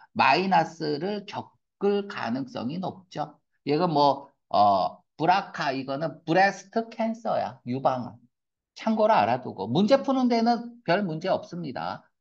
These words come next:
어, 단어 모르면, 아, 얘가 뭔가를 했다는 걸 밝혔구나. 근데 그건 코릴레이티드, 관련이 있는 거예요. 여성의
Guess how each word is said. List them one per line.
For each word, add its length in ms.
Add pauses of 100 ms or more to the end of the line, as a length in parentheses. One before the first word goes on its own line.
(160)
어, 180
단어 320
모르면, 760
아, 300
얘가 280
뭔가를 720
했다는 520
걸 320 (300)
밝혔구나. 1080 (220)
근데 380
그건 640 (180)
코릴레이티드, 1200 (400)
관련이 480
있는 200
거예요. 340
여성의 1300